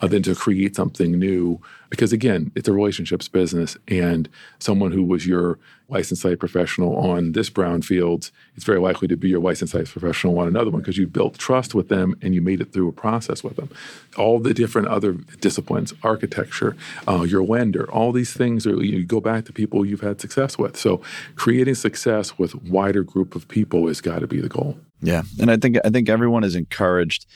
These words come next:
Speaker 2: There's been some really high profile examples of this, several of which we've talked about on this podcast. But I think everyone has a common interest in moving that forward.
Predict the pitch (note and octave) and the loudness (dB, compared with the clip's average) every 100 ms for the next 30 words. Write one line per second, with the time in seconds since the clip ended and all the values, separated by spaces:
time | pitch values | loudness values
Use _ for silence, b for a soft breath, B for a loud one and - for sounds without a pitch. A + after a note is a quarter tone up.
0 | b b - A#2 B2 A2+ G2 G2+ F#2 F2+ | b b -2 0 2 2 2 4 2 2
1 | F2 E2 F2 E2 F2 E2 D2+ D#2+ D#2 D#2 | 0 0 0 2 2 2 0 0 0 0
2 | D2 D#2+ D#2 - F#2+ F#2+ E2+ D#2+ E2 - | -2 0 0 0 0 2 0 0 -2 -2
3 | - - D#2+ D#2 F#2 D#2 - E2+ F2+ - | -4 0 0 0 0 0 2 2 2 2
4 | F2+ D#2 - D#2+ D2 - B B B B | 0 0 0 0 -2 -10 B B B B
5 | _ - G#2 F#2+ A2 G#2 A2 A2 G2+ F#2+ | _ 0 2 4 2 2 2 2 2 0
6 | E2+ - F2+ E2 E2 D#2 C#2 - D2 D#2 | -2 -2 -2 0 -2 -2 -6 -4 -2 0
7 | D#2 D#2 D2+ C#2+ - E2 D#2+ D2+ | 0 0 0 -4 -2 0 2 0